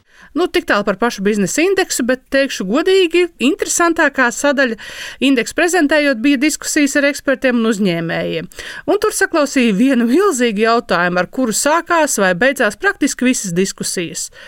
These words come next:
Un šis lielais jautājums, kādēļ Latvija uzņēmējdarbībai nav pievilcīgākā valsts, kaut vai mērojoties ar mūsu Baltijas kaimiņiem. Turpina korporatīvo finanšu uzņēmumu Prudentia partneris Girts Rungainis.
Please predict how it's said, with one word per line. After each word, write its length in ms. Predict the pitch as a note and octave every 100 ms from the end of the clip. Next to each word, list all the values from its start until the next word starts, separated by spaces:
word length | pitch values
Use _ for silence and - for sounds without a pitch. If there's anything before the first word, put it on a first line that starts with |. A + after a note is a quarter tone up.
| - - - -
Un 140 | B3+
šis 180 | F4 E4
lielais 320 | D#4+ C#4 - C4+
jautājums, 420 | E4 D#4 G#3+ -
kādēļ 320 | B3 G3+ F3
Latvija 400 | A#3 E4 C4+ F#3+ B3+
uzņēmējdarbībai 920 | D4 C4+ G3+ F3+ F#3+ G3+ F#3+ E3 F3+
nav 160 | A#3 C#4 C#4
pievilcīgākā 800 | C#4 A3+ F#3+ A3 F3+ F3 - F#3 B3+
valsts, 240 | D#4+ - F4+
kaut 160 | F4
vai 80 | C#4
mērojoties 640 | B3+ E4 D#4 A#3+ A3+ A3 A#3
ar 100 | A#3+
mūsu 260 | C#4 C4 A3
Baltijas 400 | B3+ B3+ G3+ -
kaimiņiem. 560 | G3+ F3+ D3+ D3 C#3+ - - - - - -
Turpina 380 | F4 - B3 -
korporatīvo 600 | D4+ - A3 A3 G3 -
finanšu 400 | C4+ B3 F#3+ D4
uzņēmumu 400 | C#4+ C4 G#3 F#3+
Prudentia 540 | G3+ F#3+ D4+ E4 A#3 G#3
partneris 480 | C4+ C#4 A3+ F#3+ E3+
Girts 320 | C4+ - A3+
Rungainis. 640 | G#3+ G3+ E3 D3 - -